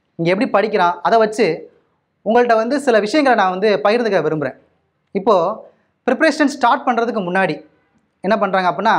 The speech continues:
யார் யாரெல்லாம் இந்த ப்ரிப்பரேஷனுக்கு வர்றாங்க அப்படின்னு யோசிச்சோம் அப்படின்னா, இப்போ கல்லூரி மாணவர்கள் முடித்தவர்கள், அப்புறம் வீட்ல இருக்கக்கூடிய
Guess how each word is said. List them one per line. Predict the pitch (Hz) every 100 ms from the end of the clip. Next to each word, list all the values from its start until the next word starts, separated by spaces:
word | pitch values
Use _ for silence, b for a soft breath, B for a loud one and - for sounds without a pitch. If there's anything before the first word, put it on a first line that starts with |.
| 156
யார் | 226 311
யாரெல்லாம் | 302 254 269
இந்த | 208
ப்ரிப்பரேஷனுக்கு | 196 220 208 165
வர்றாங்க | 190 202 185 151 - -
அப்படின்னு | 170 170
யோசிச்சோம் | 185 180 139
அப்படின்னா, | 135 208 156 b b b _
இப்போ | 214 254 240
கல்லூரி | 202 226 247
மாணவர்கள் | 202 170 170 165 165 - _ -
முடித்தவர்கள், | 170 185 143 135 196 - _ _ _ _ _ -
அப்புறம் | 196 233 208
வீட்ல | 269 240
இருக்கக்கூடிய | 196 175 170